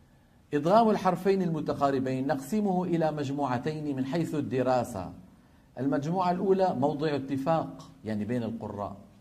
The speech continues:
والثاني موضع اختلاف. المتفق عليه من إدغام الحرفين المتقاربين اللام في الراء، نحو "قل ربي" أو "وقل ربي". ما في أحد أظهرها أبدًا.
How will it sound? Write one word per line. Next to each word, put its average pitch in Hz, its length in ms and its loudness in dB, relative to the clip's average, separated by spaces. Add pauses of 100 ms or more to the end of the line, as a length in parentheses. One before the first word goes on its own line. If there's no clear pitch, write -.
(760)
والثاني 175 500 0
موضع 147 360 2
اختلاف. 92 460 -6 (1900)
المتفق 185 720 2
عليه 190 480 4
من 170 180 -2
إدغام 160 360 0
الحرفين 151 580 -2
المتقاربين 127 1200 -2 (360)
اللام 185 500 0
في 185 140 -4
الراء، 135 580 0 (100)
نحو 208 440 0 (520)
"قل 202 180 6
ربي" 123 600 0 (360)
أو 160 140 4
"وقل 147 300 4
ربي". 104 380 -4 (1400)
ما 220 180 6
في 254 220 2
أحد 185 240 0
أظهرها 131 680 -2
أبدًا. 104 400 -2